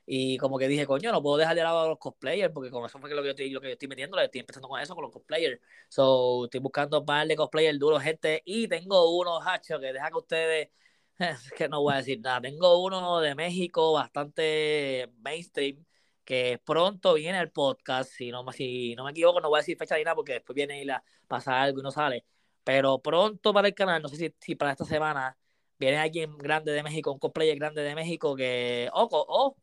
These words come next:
o una chica cosplayer, quién sabe, que la, la cachamos para la entrevista y de verdad que estoy muy, eh, feliz con esa entrevista que viene pronto, pero mientras,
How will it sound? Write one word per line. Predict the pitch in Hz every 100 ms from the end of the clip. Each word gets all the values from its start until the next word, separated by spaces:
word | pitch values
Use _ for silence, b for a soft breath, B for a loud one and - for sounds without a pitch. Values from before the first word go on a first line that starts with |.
| _
o | - 107
una | 143 180 -
chica | 156 175 170
cosplayer, | 135 156 185 131
quién | 131
sabe, | 127 170 151 - _ _ _
que | - 139 139 135 135 131
la, | 131 131 127
la | 131
cachamos | 135 151 160
para | 165 165
la |
entrevista | 160 156 165 - 160 147
y |
de | 131
verdad | 127 123 131
que | 135 131
estoy | 123 135 131
muy, | 127 131 131 _ _ _ -
eh, | 127 123 113
feliz | 131
con | 123 135
esa | 127
entrevista | - 120 110 117
que |
viene | 117 127
pronto, | 127 120 117
pero | - 240 220 185
mientras, | 160 143